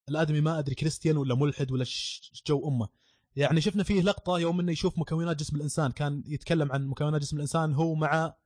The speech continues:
آه، غريتشن، غريتشن اللي كانت تدرس معاه في الجامعة تقريبا،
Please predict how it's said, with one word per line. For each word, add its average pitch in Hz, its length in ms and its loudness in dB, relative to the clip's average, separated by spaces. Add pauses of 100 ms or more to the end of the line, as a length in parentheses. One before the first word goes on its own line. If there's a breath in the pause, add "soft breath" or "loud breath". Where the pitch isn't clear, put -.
(340)
آه، 120 540 -4 (560)
غريتشن، 160 360 2 (560)
غريتشن 160 240 0
اللي 147 100 0
كانت 151 240 0
تدرس 156 240 -2
معاه 151 140 2
في 135 80 -2
الجامعة 135 280 2
تقريبا، 131 400 -2